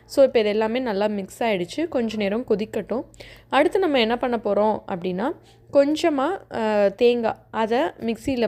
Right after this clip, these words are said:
போட்டுட்டு, அது கூடவே கொஞ்சமா சோம்பு, கொஞ்சோண்டு சீரகம்,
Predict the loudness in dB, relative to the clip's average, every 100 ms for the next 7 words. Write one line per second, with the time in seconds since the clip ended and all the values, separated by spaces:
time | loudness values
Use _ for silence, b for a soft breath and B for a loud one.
0 | -2 -4 -4 -2 -4 B B B 0 2
1 | 2 0 2 4 4 2 0 -4 -2 -2
2 | -2 -2 -2 -2 -4 -4 0 0 0 b
3 | b b b -2 0 2 2 2 2 -2
4 | -4 -16 -8 -2 -2 -2 -4 -10